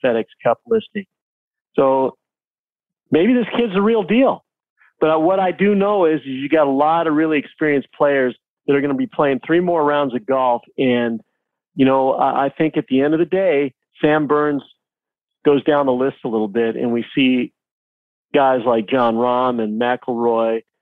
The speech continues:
not so much Sergio, but Patrick Cantlay, Webb Simpson,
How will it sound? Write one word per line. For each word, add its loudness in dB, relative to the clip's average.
not -2
so 2
much 0
Sergio, 0
but -4
Patrick -4
Cantlay, -2
Webb -2
Simpson, -4